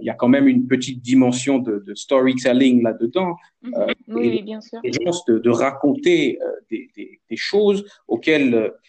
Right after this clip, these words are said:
Speaker 1: les, les gens s'identifient. Mais sur les mouvements, j'ai, j'ai, j'ai quand même une, une préoccupation, euh, parce que justement, le, le drame, c'est que, euh,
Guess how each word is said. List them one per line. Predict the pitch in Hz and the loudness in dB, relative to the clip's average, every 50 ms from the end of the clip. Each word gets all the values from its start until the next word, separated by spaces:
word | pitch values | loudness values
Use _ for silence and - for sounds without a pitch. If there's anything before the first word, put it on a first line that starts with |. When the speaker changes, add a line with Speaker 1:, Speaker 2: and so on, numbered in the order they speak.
| _ _ _ - | _ _ _ -6
Speaker 1:
les, | 120 117 113 120 | -2 -2 0 2
les | 120 123 123 | 2 2 4
gens | 139 143 143 | 4 2 0
s'identifient. | - - - - - 123 123 120 120 131 127 - 185 175 | -2 -6 -8 -6 -4 -2 -2 -2 0 -2 -2 0 2 2
Mais | 135 127 | 2 2
sur | - - 175 180 | 2 2 2 2
les | 175 156 | 2 4
mouvements, | 160 175 175 160 147 151 175 190 202 | 2 2 0 0 0 -2 0 0 0
j'ai, | 180 - 143 135 131 131 | 0 -2 -2 -2 -2 -4
j'ai, | 113 131 - - | -6 -10 -10 -8
j'ai | - 139 127 | -6 -6 -4
quand | 127 131 131 | -2 -2 0
même | 147 151 147 139 123 117 110 110 | 0 0 0 0 0 -2 -2 -4
une, | 110 110 110 | -6 -8 -10
une | - 110 107 | -12 -18 -20
préoccupation, | - _ - 143 127 - - 120 127 - 117 - - - - 202 196 175 - - _ - - _ _ _ _ _ _ - - | -10 _ 0 0 0 0 0 -4 -2 -2 -4 -4 -4 -4 -2 0 0 0 -2 -4 _ -20 -20 _ _ _ _ _ _ -4 0
euh, | 120 113 113 107 104 95 85 82 - - - - - _ _ _ _ _ | 2 2 2 2 2 2 0 0 -2 -6 -8 -12 -14 _ _ _ _ _
parce | - 135 127 - - | -4 -4 -2 -2 2
que | - 175 170 143 127 | 4 4 4 4 2
justement, | 117 147 156 - - 151 147 156 160 143 | 0 -2 -4 -2 0 2 2 4 4 2
le, | 123 120 110 | 2 2 2
le | 107 120 123 | 2 2 0
drame, | 123 135 131 185 202 190 151 127 | 0 0 0 2 2 2 2 0
c'est | 127 - - - 127 123 123 - _ _ | 0 -2 -2 -2 -2 -2 -2 -6 _ _
que, | - - 135 131 131 120 107 - - - | -2 2 4 4 4 4 2 -2 -4 -8
euh, | - - | -8 -8